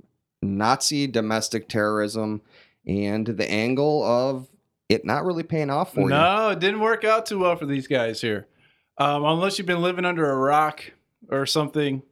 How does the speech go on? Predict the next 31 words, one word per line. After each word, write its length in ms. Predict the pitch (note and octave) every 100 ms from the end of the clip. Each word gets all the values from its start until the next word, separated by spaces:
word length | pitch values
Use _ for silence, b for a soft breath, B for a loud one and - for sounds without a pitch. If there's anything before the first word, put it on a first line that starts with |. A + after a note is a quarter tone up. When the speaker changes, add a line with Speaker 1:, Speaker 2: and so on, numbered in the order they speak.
| _ _ _ _ -
Speaker 2:
you've 220 | D3 D3+
heard 200 | D#3 D3
about 320 | C#3+ C#3 C3+
the 260 | C#3 C3 C#3
incident 400 | C#3+ C3+ C#3 B2+
in 60 | A#2
Charlottesville, 600 | C#3 C3+ C3+ - C#3 B2
Virginia 420 | B2 B2 B2+ A#2+
this 260 | A2+ -
week. 360 | A#2 A2+ A2 - _ _ _ _ _ _
Thirty-four 640 | D#3 E3 E3+ E3+ D#3+ E3 D#3+
people 480 | - E3 E3 D#3+
were 160 | D3 C3+
wounded 520 | C3 C#3+ C#3 C3+ C3 B B _
during 300 | A#2+ B2+ B2+
a 180 | A#2 A2 G#2
Unite 340 | A#2+ A#2 B2+ B2+
the 80 | A2+
Right 340 | A#2 A#2+ A2+ _
march, 540 | A#2 A2+ A#2 - - - _ _ _ _ _ -
and 140 | A#2
a 40 |
woman 320 | A2+ D#3 F#3 F#3
was 140 | F3+
killed 480 | - F#3 F3 D#3+ D3 - -
after 220 | B2 A#2+
being 160 | B2+
struck 300 | A#2 - C#3
by 160 | D3 C#3+
a 40 |
car. 420 | C#3 C3 A#2+ A#2